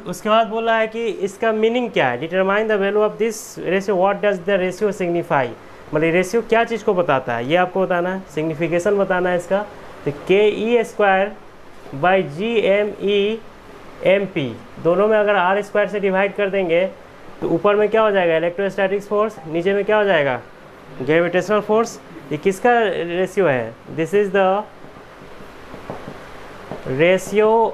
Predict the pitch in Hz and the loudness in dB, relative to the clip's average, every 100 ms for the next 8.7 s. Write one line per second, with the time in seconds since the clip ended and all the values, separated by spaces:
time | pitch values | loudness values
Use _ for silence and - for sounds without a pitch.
0 | - 170 185 185 190 214 - - - - | -2 2 4 4 2 0 -8 -20 -18 -18
1 | - - - - - - - 165 180 180 | -20 -20 -20 -20 -20 -4 0 2 2 -2
2 | - 190 208 202 220 226 - - - - | -6 0 2 2 0 -2 -14 -20 -20 -18
3 | - - - - - 170 - 190 185 196 | -16 -16 -14 -4 0 0 0 2 2 2
4 | 220 240 - - - - - - 196 208 | 2 2 -2 -18 -20 -18 -8 0 4 4
5 | 220 - - - - - - - - - | 2 -4 -16 -18 -20 -18 -20 -20 -18 -16
6 | - - 165 180 185 214 233 - - - | -14 -4 2 2 2 0 -2 -10 -20 -20
7 | - - - - - 147 147 139 160 165 | -18 -18 -16 -16 -14 -10 -8 -2 2 4
8 | 175 180 185 165 160 170 156 | 4 2 2 0 0 -2 -2